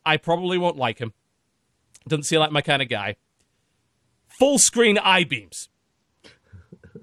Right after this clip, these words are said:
Multiple full screen eye beams.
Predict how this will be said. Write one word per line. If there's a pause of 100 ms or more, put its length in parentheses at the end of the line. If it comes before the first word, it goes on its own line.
(260)
Multiple (120)
full
screen
eye
beams.